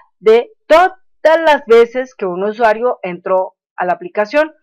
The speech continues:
y contará, porque aquí en este, en este espacio, en este control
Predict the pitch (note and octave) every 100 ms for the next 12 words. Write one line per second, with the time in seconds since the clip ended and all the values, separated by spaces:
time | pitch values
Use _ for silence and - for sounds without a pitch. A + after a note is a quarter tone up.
0 | _ _ _ _ - A#3 C4 B3+ B3 A3+
1 | B3 C#4 - - G3 F#3 G#3 G#3+ B3+ C4+
2 | D4 - G#3 G3 G3 B3 - A3+ A#3 G#3+
3 | F#3+ A#3 C4+ C4 B3+ G#3 A3